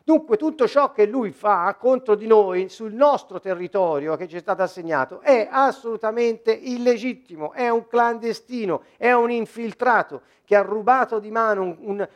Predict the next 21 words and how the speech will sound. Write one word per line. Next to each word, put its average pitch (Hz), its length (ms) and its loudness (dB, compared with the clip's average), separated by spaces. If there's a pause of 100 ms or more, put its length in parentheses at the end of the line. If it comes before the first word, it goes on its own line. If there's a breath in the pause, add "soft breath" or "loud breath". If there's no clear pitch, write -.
una, 202 220 0
una 202 320 -2
delega 226 500 4
di 180 160 -4
management 202 720 0
che 190 160 2
Dio 240 160 0
aveva 208 240 2
dato 220 320 2
ad 190 80 -2
Adamo 254 520 2 (140 loud breath)
e 214 160 4
poi 247 280 -2
l'ha 226 100 2
esercitata 208 880 0
per 196 140 -2
i 190 60 -4
suoi 190 200 -4
scopi 214 680 -4 (360)
di 196 420 -10
maledizione. 180 800 -4